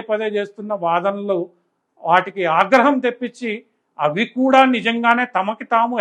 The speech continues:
హ్యాక్ చేసుకుని నరేంద్ర మోడీకి విజయాన్ని చేకూరుస్తాయేమో. ఈ నాయకులు చేస్తున్న అవాస్తవాలు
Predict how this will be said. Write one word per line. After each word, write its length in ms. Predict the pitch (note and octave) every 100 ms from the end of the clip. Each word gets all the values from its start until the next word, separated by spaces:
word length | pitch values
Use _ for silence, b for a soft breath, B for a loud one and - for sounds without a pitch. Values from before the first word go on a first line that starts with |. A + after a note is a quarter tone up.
| F3
హ్యాక్ 200 | G3+ -
చేసుకుని 460 | A3 G#3 - G#3+ G3 F3 _ _ E3+
నరేంద్ర 360 | E3 F#3 F#3+ F#3
మోడీకి 440 | F3+ F3 F#3 F3+ D3+ F3 _ E3
విజయాన్ని 380 | D3 D#3+ E3 E3
చేకూరుస్తాయేమో. 720 | C#3+ C3+ D3 B2+ _ A2 _ _ _ _ _ _ _ _ _
ఈ 60 | D#3+ D3
నాయకులు 380 | D#3+ F3+ G3+ G3 F#3+
చేస్తున్న 320 | F3+ - F#3 D#3
అవాస్తవాలు 640 | D#3+ G#3 G#3 A3+ G#3+ G#3+